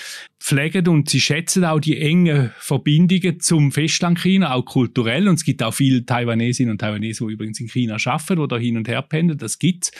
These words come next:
Aber sie wollen natürlich, äh, eigentlich ihre kleine und auch funktionierende Demokratie bewahren. Es ist eine von der wirklich wenigen Demokratien in Asien, die so gut funktioniert.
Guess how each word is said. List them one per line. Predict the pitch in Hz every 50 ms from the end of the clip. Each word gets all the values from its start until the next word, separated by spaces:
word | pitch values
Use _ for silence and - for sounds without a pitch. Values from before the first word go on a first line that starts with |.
| - - - - - - - - -
Aber | - - 139 147 151 151 185
sie | 175 - 180 151
wollen | 156 151 143
natürlich, | 143 139 131 - - 131 131 139 135 135 135 135 120 120
äh, | 139 135 120 120
eigentlich | 120 117 123 127 131 - - 135 123
ihre | 127 123 120
kleine | - - - 123 127 139 151 175 180 180 170 147
und | 139 120 113
auch | 110 107
funktionierende | - 123 120 113 - - 123 113 117 120 139 156 156 147 160
Demokratie | 127 131 123 123 120 - - - 117 107 - - - 120 120 135 131 127 - - - - - _
bewahren. | - 123 113 107 110 101 110 127 156 180 175
Es | 156 -
ist | 143 123 -
eine | 131 120 120 123 123
von | 120 131 123
der | 113 113
wirklich | 127 151 147 - 160 117 104
wenigen | 107 107 117 147 151 147 139
Demokratien | 127 135 131 131 120 - - 117 113 - - 113 117 131 127
in | 127 120 113
Asien, | 107 107 107 117 120 - 127 113 107
die | 110 110
so | - 117
gut | 107 - 107 -
funktioniert. | - 110 110 - - - 120 113 92 - - - _